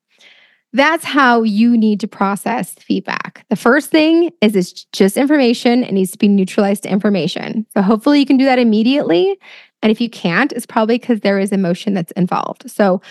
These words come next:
my grandmother telling me that I gained weight should be as neutral as her telling me that my dress was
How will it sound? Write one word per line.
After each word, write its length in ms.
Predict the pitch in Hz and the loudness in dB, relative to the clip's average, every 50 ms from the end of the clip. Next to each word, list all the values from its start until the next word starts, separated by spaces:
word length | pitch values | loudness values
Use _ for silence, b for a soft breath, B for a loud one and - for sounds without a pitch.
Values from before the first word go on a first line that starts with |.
| B B B _ | B B B _
my 100 | 220 202 | -2 0
grandmother 400 | 202 226 220 233 262 269 262 277 | 2 2 0 0 2 0 0 -2
telling 340 | 262 - - 247 240 247 262 | -2 0 0 0 2 2 2
me 300 | 254 254 254 247 254 262 | 2 2 2 0 0 -2
that 460 | 247 220 226 202 196 190 - - - - - | -2 0 0 0 0 0 -4 -8 -14 -10 -4
I 120 | - 180 180 | -2 -2 0
gained 380 | 180 - 208 220 240 240 220 | 0 0 2 2 2 2 2
weight 420 | 233 226 226 240 247 - - - - b b b b b b b b | 2 2 2 0 0 -2 -6 -10 -14 b b b b b b b b
should 180 | - - 240 190 | -8 -4 0 2
be 120 | 226 214 | 2 2
as 120 | 196 196 | 2 2
neutral 300 | 220 214 220 - - 233 | 0 0 0 0 0 -2
as 80 | 208 - | -2 -2
her 60 | 226 | -4
telling 360 | 196 - - 202 202 214 220 | -6 -4 -2 -2 0 0 2
me 120 | 220 220 220 | 0 0 0
that 120 | 196 175 | 0 -2
my 180 | 180 180 180 - - | -2 -2 -2 -2 -2
dress 240 | - 185 202 - - | -2 -2 -2 -2 -2
was 100 | 220 | -4